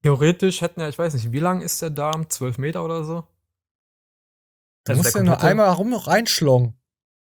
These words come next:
Speaker 1: Aber
Speaker 2: Ja, einen Meter Schlong wirst du nicht reinkriegen.
Speaker 1: Natürlich kriegt man einen Meter nicht rein.
Speaker 2: Ich
Speaker 1: Weil
Speaker 2: weiß, kann ich sagen,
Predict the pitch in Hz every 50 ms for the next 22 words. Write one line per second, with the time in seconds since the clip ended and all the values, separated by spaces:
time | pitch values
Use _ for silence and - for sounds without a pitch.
0 | _ _ _ _ 139 120 123 123 120 120 123 120 120 120 120 120 120 120 123 127
1 | - _ _ _ _ _ _ _ _ _ _ _ _ _ _ _ _ _ _ _
2 | _ _ _ - 98 98 95 98 120 135 147 143 - - 127 135 139 123 127 127
3 | - - 127 120 - - 110 123 165 175 - - 98 92 90 - 92 90 - _
4 | _ _ _ _ _ _ _ _ _ _ _ _ _ _ - 110 - - 127 160
5 | 165 - - - 117 - 120 117 113 - 113 120 117 117 113 117 113 110 - -
6 | 113 113 113 113 - _ _ _ _ _ _ _ _ _ _ _ _ _ _ _
7 | - 123 123 170 156 240 - - 233 220 - - 220 233 214 - 214 190 185